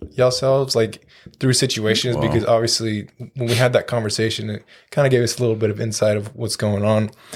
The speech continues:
Speaker 1: And after that conversation, we're like, "Dude, like, that's crazy that they carry themselves like that," because we would nev-, we wouldn't have any idea. We would,
Speaker 2: Mm-hmm.
Speaker 1: we would have no idea. And it's just amazing that you guys can carry that and still walk through what you guys are doing and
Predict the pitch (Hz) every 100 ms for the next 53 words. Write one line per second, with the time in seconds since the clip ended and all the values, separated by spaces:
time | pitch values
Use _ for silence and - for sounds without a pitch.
0 | - - - 123 120 127 - 139 - 127
1 | 113 - 117 113 107 107 101 98 - 98
2 | 117 101 98 90 - - 143 - - -
3 | 131 156 117 - 95 - 120 160 113 -
4 | 104 104 98 98 95 92 - 98 95 -
5 | - _ - - - - _ 123 139 92
6 | 98 120 - 123 131 107 107 95 117 123
7 | 98 101 110 113 127 120 98 90 127 123
8 | 110 98 110 104 95 101 - 113 107 113
9 | 123 113 101 107 104 95 98 101 98 -
10 | - 92 - - - - _ _ - 139
11 | 127 120 120 120 - - 120 113 117 117
12 | - 113 110 101 101 - 120 110 110 107
13 | 101 98 113 110 107 98 95 95